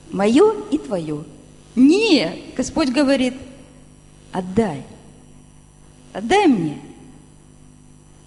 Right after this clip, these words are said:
Тогда будешь иметь». Помните, сказано:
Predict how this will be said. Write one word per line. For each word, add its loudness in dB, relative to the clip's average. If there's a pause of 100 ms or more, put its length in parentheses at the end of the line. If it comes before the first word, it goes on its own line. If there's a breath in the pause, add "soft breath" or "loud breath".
(180)
Тогда 0
будешь 0
иметь». -2 (1700)
Помните, 2
сказано: -4